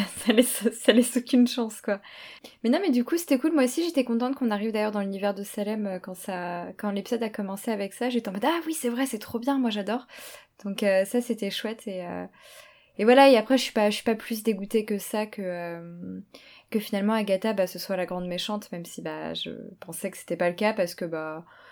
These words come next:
parce que ça nous fait une antagoniste et je trouve que c'est quand même une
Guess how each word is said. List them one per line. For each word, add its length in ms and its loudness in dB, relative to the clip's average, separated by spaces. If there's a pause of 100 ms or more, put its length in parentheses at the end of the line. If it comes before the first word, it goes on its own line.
(140)
parce 100 -16
que 60 6
ça 120 4
nous 120 4
fait 140 2
une 80 6
antagoniste 600 4
et 40 4
je 60 -8
trouve 140 -4
que 80 -4
c'est 220 -6
quand 180 0
même 160 -2
une 300 0